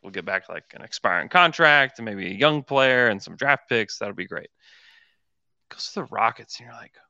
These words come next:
"Wait, wait, w-, where? We're sending the best player or our, like, our favorite franchise player ever to, to Houston?" Like, I'm not putting on a Rockets jersey.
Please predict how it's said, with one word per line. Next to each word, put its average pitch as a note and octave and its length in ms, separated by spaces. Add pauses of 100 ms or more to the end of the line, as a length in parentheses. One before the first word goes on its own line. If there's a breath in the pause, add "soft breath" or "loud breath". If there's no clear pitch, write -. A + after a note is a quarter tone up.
(320)
"Wait, C3 280
wait, A#2+ 300 (180)
w-, - 260
where? E3+ 800 (380)
We're D#3 120
sending E3+ 640
the B2 120 (220)
best - 360
player D#3 720 (120)
or B2+ 140
our, A#2 220 (200)
like, A2+ 180
our G#2+ 120
favorite D3+ 360
franchise C#3+ 500
player C#3 380 (100)
ever D3 320
to, A2+ 400 (520 soft breath)
to C3 120
Houston?" A#3+ 840 (600 soft breath)
Like, D3 100
I'm C#4 140
not F#3+ 380
putting C3 180
on A#2 120
a G2+ 60
Rockets G2+ 440
jersey. D#3 560